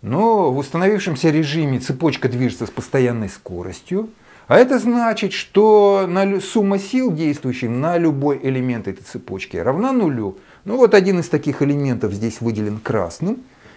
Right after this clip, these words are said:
и мы посмотрим, какие силы на него действуют. Ну, конечно, это, во-первых, сила тяжести, про которую все всегда помнят. А во-вторых, это сила натяжения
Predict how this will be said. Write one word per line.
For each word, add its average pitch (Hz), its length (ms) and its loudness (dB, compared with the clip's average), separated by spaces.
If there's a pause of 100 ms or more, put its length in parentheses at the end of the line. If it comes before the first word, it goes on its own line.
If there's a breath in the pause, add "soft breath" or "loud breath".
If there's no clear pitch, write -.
(100 soft breath)
и 302 260 2
мы 262 160 0
посмотрим, 202 560 2
какие 143 320 -4
силы 180 300 -2
на 123 80 -2
него 127 240 -2
действуют. 120 480 -4
Ну, 139 100 -6
конечно, 196 480 0
это, 135 320 0 (140)
во-первых, 135 500 0
сила 143 340 0
тяжести, 131 600 2
про - 180 -12
которую 117 500 -4
все - 320 -8
всегда 92 400 -4
помнят. 98 520 -10 (1000 loud breath)
А 180 540 6 (440)
во-вторых, 254 800 4
это 285 300 4
сила 254 400 4
натяжения 147 920 0